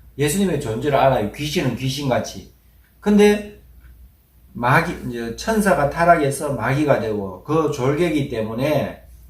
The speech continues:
타락했기 때문에 다시 구원이 없어요.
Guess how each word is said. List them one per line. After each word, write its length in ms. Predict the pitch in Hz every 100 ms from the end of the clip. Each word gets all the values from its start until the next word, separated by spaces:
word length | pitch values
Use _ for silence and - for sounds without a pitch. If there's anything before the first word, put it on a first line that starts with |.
| - _ _ _
타락했기 640 | - 208 214 180 147 151
때문에 380 | 135 123 131 131
다시 380 | - 156 175 147
구원이 360 | 123 127 165 143
없어요. 500 | 101 - 110 92